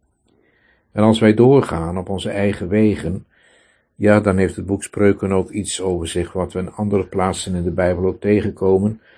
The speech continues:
Dan lezen we in hoofdstuk één, "Ik zal in uw verderf lachen." Nee, van enig leedvermaak of lust in de ondergang van de goddeloze is bij de Heer absoluut geen sprake. Dat zijn echt menselijke,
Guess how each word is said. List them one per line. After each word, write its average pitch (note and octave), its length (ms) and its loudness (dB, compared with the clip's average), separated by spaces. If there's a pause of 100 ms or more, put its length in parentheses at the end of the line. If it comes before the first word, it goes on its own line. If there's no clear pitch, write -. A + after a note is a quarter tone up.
(340)
Dan G#2+ 160 -8
lezen G2 300 2
we G2 60 2
in G2 60 0
hoofdstuk F#2+ 460 0
één, F#2+ 400 0
"Ik G#2+ 200 -12
zal F#2 240 -4
in F2 100 -2
uw F2+ 140 0
verderf E2+ 560 -4
lachen." E2 640 -10 (3000)
Nee, E2+ 420 0
van F#2+ 160 -4
enig F#2 300 0
leedvermaak A2 760 2
of F2 160 -6
lust G2+ 320 -2
in G#2 120 -4
de G#2 80 -8
ondergang A2 600 -2
van G2 160 -4
de F#2 60 -4
goddeloze F#2 800 2 (340)
is F#2 180 -10
bij F2+ 180 -2
de F2+ 80 -4
Heer G2 320 4
absoluut A2+ 540 -4
geen G2 200 -2
sprake. A2 600 -2 (580)
Dat - 160 -10
zijn G2 160 -8
echt G#2+ 220 -6
menselijke, G2+ 840 -4